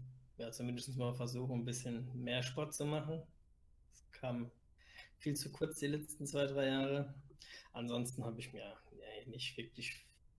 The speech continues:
jetzt viel privat, äh, gesetzt. Einfach hier ein bisschen Gas zu geben, um zu gucken, wie weit kommen wir. Ähm,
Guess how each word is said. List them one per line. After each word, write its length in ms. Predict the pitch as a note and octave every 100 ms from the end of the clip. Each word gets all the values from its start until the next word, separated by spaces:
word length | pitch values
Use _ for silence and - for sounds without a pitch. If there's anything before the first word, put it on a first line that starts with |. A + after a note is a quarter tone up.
| - -
jetzt 240 | - - -
viel 360 | - B2+ C#3+ D3 - -
privat, 640 | B2+ A#2+ A#2 A#2+ A#2+ -
äh, 340 | - A#2+ A#2+ A#2+ A#2+ -
gesetzt. 720 | B2 B2+ A#2+ - - - - - - - - - - -
Einfach 320 | C3 C3 B2+
hier 200 | C3 C#3
ein 120 | C#3+
bisschen 460 | C3+ - C#3+ B2 -
Gas 400 | C3 A2+ C3+ -
zu 120 | D3
geben, 540 | D3 D3 D3 D3 C3 -
um 120 | - B2+
zu 160 | C3
gucken, 560 | - C3+ - B2+ B2 B2+
wie 160 | B2+
weit 340 | B2 A#2+ B2 -
kommen 260 | - D3+
wir. 280 | D#3+ F3+ F3+ - - - - - - - - - - - - -
Ähm, 580 | C#3 C#3 C3+ C3 -